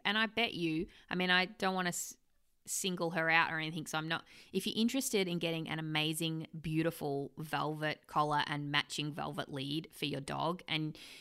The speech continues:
you're in Australia, I don't know if she sends to overseas, you can D M me on Instagram and I will give you her details, because it's,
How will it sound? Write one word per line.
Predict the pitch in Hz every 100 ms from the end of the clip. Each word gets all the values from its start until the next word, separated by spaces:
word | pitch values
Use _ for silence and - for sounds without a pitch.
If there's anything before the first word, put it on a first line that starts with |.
| -
you're | - 165
in | 160 160
Australia, | 156 156 139 139 165
I | 151
don't | 151
know | 143
if | 143
she | - 139
sends | 143 147 139 -
to | -
overseas, | 143 143 143 143 139 156 -
you | 170 185
can | 220 208
D | 185 175
M | 160 151
me | 151 160 -
on | 160
Instagram | - 156 - 170 156 151 156
and | 160
I | 165
will | 170
give | 170 160 156
you | 160 160
her | 156
details, | 147 139 139 143 175
because | 190 156 156 147 - _ -
it's, | 160